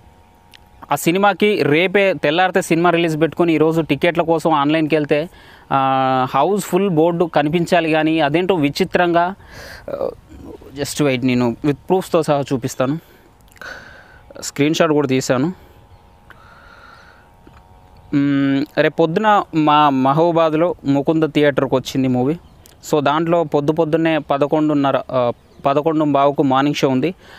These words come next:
ఆ మార్నింగ్ షోకి, ఆ, సోల్డ్ అయిన టికెట్లు ఎన్నంటే just,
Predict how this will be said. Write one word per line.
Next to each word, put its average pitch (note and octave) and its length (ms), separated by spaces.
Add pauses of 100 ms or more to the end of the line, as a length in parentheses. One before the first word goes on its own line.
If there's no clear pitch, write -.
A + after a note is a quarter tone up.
(160)
ఆ - 20
మార్నింగ్ D3 360
షోకి, F#3 520 (220)
ఆ, C3+ 140
సోల్డ్ F3 360
అయిన F#3 140
టికెట్లు D#3+ 460
ఎన్నంటే D#3 500
just, D3 460